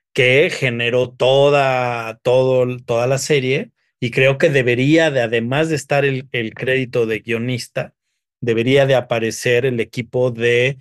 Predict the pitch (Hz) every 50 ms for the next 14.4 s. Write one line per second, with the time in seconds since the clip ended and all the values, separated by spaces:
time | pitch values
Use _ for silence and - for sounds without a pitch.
0 | _ _ _ _ _ _ _ _ _ - 120 - 123 117 117 120 127 131 127 120
1 | 123 - 123 113 - - 127 113 - - - 110 113 110 - 220 233 180 123 -
2 | - - _ _ - _ - - 139 120 139 139 139 139 147 156 160 156 - -
3 | 165 151 143 135 139 139 147 160 226 226 - 147 127 - - 131 117 117 113 117
4 | 120 - - 151 151 151 156 139 156 147 139 139 131 123 - - - 180 180 175
5 | 170 147 131 120 117 117 104 110 120 117 113 123 127 117 - - 113 117 - 131
6 | 120 - - 170 165 151 131 113 104 95 - - - _ _ _ _ _ _ _
7 | _ _ _ _ - 123 127 135 147 175 233 - - 143 135 135 131 131 135 135
8 | 135 131 123 117 117 117 120 147 143 147 151 156 143 - 151 - - - 127 117
9 | - - 135 131 131 120 - - 127 120 120 127 135 147 156 147 - 165 143 -
10 | - 131 127 120 117 - - - 135 127 127 120 120 120 123 131 131 135 127 -
11 | - - 135 123 120 117 - 135 131 127 127 - - - 135 135 131 131 135 127
12 | 117 - 113 - - 135 131 131 127 - - 120 117 120 123 127 131 156 165 165
13 | 151 139 135 151 - _ _ _ _ - - - - - _ _ - 131 120 117
14 | - - _ - 123 110 104 98